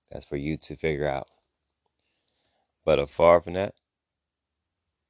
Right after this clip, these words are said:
they've been doing what they've been doing for about centuries. So, and the crazy thing is, all the sons has said to their descendants that in the end of days,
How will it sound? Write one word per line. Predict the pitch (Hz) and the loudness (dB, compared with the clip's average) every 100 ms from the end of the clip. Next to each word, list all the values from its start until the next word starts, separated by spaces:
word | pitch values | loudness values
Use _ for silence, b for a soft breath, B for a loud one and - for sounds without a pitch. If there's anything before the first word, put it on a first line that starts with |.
| _ _ _ _ _ _ _ - | _ _ _ _ _ _ _ -10
they've | - | -6
been | 76 76 71 | -4 -6 -6
doing | 76 | -8
what | 76 | -6
they've | 73 76 | -8 -8
been | 76 76 | -8 -6
doing | 78 76 | -8 -8
for | - | -6
about | 76 - | -6 -4
centuries. | 76 73 - - 80 - - _ _ _ _ _ _ _ _ _ _ _ _ _ _ _ _ _ | -12 -12 -14 -14 -12 -12 -12 _ _ _ _ _ _ _ _ _ _ _ _ _ _ _ _ _
So, | - 87 80 73 65 - - | -6 -2 0 0 -4 -8 -10
and | - 76 73 | -4 -2 -2
the | |
crazy | 95 107 - | 0 0 2
thing | 92 85 | 0 -2
is, | 80 | -6
all | - 90 92 | -2 0 2
the | 90 | -2
sons | - 98 92 87 82 | -4 -2 -2 -2 -6
has | 85 80 | -6 -6
said | - 87 - | -4 -6 -4
to | |
their | 87 82 | -8 -6
descendants | 80 - 87 82 69 - | -6 -6 -8 -8 -8 -4
that | 78 78 69 | 0 0 0
in | 76 | -6
the | 71 | -6
end | 80 | -6
of | 78 | -2
days, | 80 78 76 71 | 0 0 -2 -8